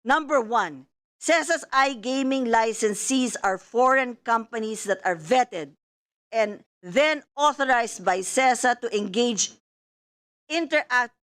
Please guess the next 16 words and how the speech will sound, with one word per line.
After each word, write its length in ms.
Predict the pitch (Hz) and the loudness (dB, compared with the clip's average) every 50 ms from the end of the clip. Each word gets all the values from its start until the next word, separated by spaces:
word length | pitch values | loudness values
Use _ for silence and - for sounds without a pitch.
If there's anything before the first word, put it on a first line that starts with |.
| _ _ _ - | _ _ _ -4
interactive 800 | 302 330 320 - 320 277 - 233 240 226 - - 233 226 202 | -4 -4 0 0 -2 -2 0 0 -2 -2 -2 -4 -10 -8 -6
gaming 320 | 190 254 262 254 247 247 226 | -2 0 0 0 0 -2 -2
support 560 | - - 233 220 - 233 233 233 226 226 - | -2 -2 -2 -2 0 0 0 0 0 -2 -4
service 640 | - - - 233 220 208 190 202 208 202 196 - | -6 -2 0 2 0 2 2 0 0 0 -2 -4
providers 760 | - - - 185 185 196 185 180 180 165 160 147 147 - - | -8 -6 -6 -2 0 0 0 0 -2 -6 -10 -10 -8 -8 -8
located 760 | - 202 226 226 - - 339 381 370 370 - - 359 349 247 - - _ _ _ _ _ | 0 0 0 0 2 0 2 2 2 2 2 0 0 0 -2 -10 -18 _ _ _ _ _
or 200 | - 269 269 247 | -2 0 0 0
hosted 600 | 226 247 277 302 285 - - - - 285 277 254 196 _ _ _ _ _ | 2 2 2 2 0 -2 -4 -4 0 0 0 0 -2 _ _ _ _ _
within 880 | - 185 202 285 359 381 359 294 320 320 294 254 214 175 147 131 139 - _ _ _ _ _ | -8 0 2 4 4 4 4 4 4 4 4 2 2 0 -8 -14 -16 -18 _ _ _ _ _
the 80 | - 196 | -14 -12
Cagayan 540 | - 269 254 233 254 262 262 262 254 240 - | -4 -4 -2 0 2 2 4 4 2 2 0
Special 500 | - - 226 262 254 233 - 247 240 226 - | -6 -2 0 2 2 2 2 0 -2 2 0
Economic 500 | 247 240 240 226 220 214 208 208 214 190 | -2 0 0 0 0 0 0 0 -4 -4
Zone 340 | 165 190 208 190 190 190 196 - | 0 0 2 2 2 0 -2 -4
and 160 | 196 196 180 | -6 -8 -8
Freeport. 580 | - - 190 175 180 - - 165 151 135 135 | -8 -6 -6 -6 -6 -8 -6 -4 -4 -4 -4